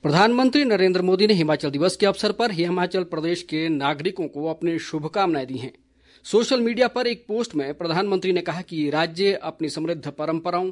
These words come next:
अद्वितीय सांस्कृतिक विरासत और यहाँ के लोगों की कड़ी मेहनत, समर्पण और विनम्रता के कारण एक विशेष पहचान रखता है। उन्होंने हिमाचल प्रदेश को देवभूमि बताया और इस विशेष अवसर पर यहाँ के सभी नागरिकों के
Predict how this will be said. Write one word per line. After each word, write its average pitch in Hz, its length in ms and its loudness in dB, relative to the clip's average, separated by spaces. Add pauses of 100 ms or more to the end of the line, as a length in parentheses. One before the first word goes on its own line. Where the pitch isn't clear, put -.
(100)
अद्वितीय 175 540 -4
सांस्कृतिक 160 640 -8
विरासत 147 560 -2
और 160 140 -2
यहाँ 165 240 0
के 160 160 -8
लोगों 156 280 -6
की 165 180 -14 (100)
कड़ी 160 200 -2
मेहनत, 165 360 -2 (120)
समर्पण 170 500 -4
और 156 260 -6
विनम्रता 170 600 -4
के 147 160 -8
कारण 180 340 0 (320)
एक 180 200 0
विशेष 175 480 -2
पहचान 151 440 -2
रखता 139 220 -4
है। 139 180 -4 (220)
उन्होंने 170 240 2
हिमाचल 165 320 0
प्रदेश 185 320 -2
को 220 280 0 (280)
देवभूमि 170 760 2
बताया 208 360 2
और 247 160 -2
इस 175 140 -4
विशेष 151 460 -2
अवसर 160 260 -6
पर 143 260 -8
यहाँ 160 280 -2
के 185 140 -8
सभी 165 320 -6
नागरिकों 147 500 -6
के 175 240 -6